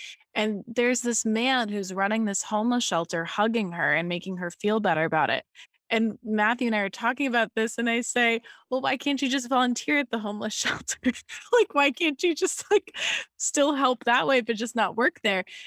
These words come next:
And that's where I think, like you're saying, it's such a great commentary on this, this job, this pressure that we have to have these salaries that we can afford a life, but then it also stops you from doing things that are better for hu-,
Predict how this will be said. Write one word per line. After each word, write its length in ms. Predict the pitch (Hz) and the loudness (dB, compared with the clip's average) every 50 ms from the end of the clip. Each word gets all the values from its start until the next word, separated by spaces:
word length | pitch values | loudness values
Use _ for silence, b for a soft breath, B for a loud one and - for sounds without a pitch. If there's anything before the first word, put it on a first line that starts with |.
| B B | B B
And 140 | 240 233 233 | 0 0 2
that's 180 | 240 226 - | 0 0 -2
where 80 | 240 233 | -2 -2
I 80 | 220 | -2
think, 220 | 208 - 226 208 214 | -2 -2 -4 -4 -4
like 180 | 202 185 - | -4 -4 -4
you're 80 | 196 196 | -4 -4
saying, 320 | 190 - - 226 226 214 | -4 -2 -2 0 0 -2
it's 160 | 202 190 - - | -4 -6 -6 -4
such 220 | - 208 - - | -4 -4 -2 -4
a 60 | 208 | -6
great 560 | 202 180 _ - 175 175 196 202 196 190 - | -6 -8 _ -12 -6 -2 0 0 0 0 -4
commentary 1000 | - - - 180 185 196 208 208 196 - 175 180 175 175 170 170 165 165 170 - - - | -6 -4 -2 -2 0 0 -2 -4 -4 -6 -6 -4 -2 0 0 0 0 0 -2 -2 -2 0
on 560 | - 180 175 180 175 175 170 170 170 160 - _ _ - 190 _ _ _ _ _ | 0 2 2 2 0 0 -2 -4 -8 -12 -14 _ _ -18 -18 _ _ _ _ _
this, 300 | - 202 180 - - - - 143 - _ _ - _ - | -2 -2 -2 -2 -4 -6 -10 -14 -18 _ _ -18 _ -6
this 240 | 220 202 - - 190 180 - _ - | -4 -4 -4 -6 -10 -14 -18 _ -8
job, 480 | - - 196 185 190 233 262 262 202 | -2 0 2 2 4 4 2 2 0
this 160 | 190 196 - - | -2 -2 -4 -4
pressure 460 | - - - 220 254 - - 302 269 | -6 -2 0 0 0 0 0 0 0
that 140 | 214 185 165 | 2 0 0
we 100 | 196 180 | 0 -4
have 260 | 175 - 208 214 - | -2 -2 -4 -4 -4
to 100 | - 208 | -6 -4
have 240 | - 196 190 208 202 | -2 0 0 0 -2
these 160 | 202 190 - | -4 -6 -2
salaries 440 | - 185 180 214 233 220 208 190 180 | 0 0 2 2 2 0 -2 -4 -6
that 80 | 175 180 | -8 -10
we 80 | 190 185 | -10 -8
can 140 | - 202 | -6 -6
afford 320 | 190 185 - - 190 185 170 | -8 -6 -4 -2 -2 0 0
a 80 | 165 | -2
life, 420 | 156 165 185 202 233 233 214 - - B B B B B B B | -2 -2 0 2 2 2 0 0 -4 B B B B B B B
but 140 | - 214 185 190 | -4 -2 0 0
then 120 | 214 208 | 0 0
it 80 | 202 127 | 0 0
also 280 | 185 202 202 - 214 202 | 0 0 0 -2 -4 -6
stops 400 | - - 208 208 202 - - - | -4 0 0 0 0 0 -4 -8
you 80 | 202 190 | -8 -8
from 200 | - 190 185 170 | -8 -10 -10 -6
doing 440 | 190 196 202 208 208 202 190 - - _ _ - | -6 -4 -4 -4 -4 -4 -6 -8 -12 _ _ -6
things 240 | 202 196 190 185 - | -4 -4 -4 -2 -2
that 100 | 185 180 | -2 0
are 140 | 180 185 - _ _ | 0 -2 -4 _ _
better 300 | - 190 202 226 220 208 | 0 2 2 2 2 0
for 480 | 196 - - 185 180 170 170 175 160 - _ _ _ _ _ _ _ _ _ - 196 - - | -2 -2 -2 0 0 2 2 0 -2 -4 _ _ _ _ _ _ _ _ _ -12 -10 -8 -6
hu-, 200 | 208 214 214 208 | -4 -4 -4 -4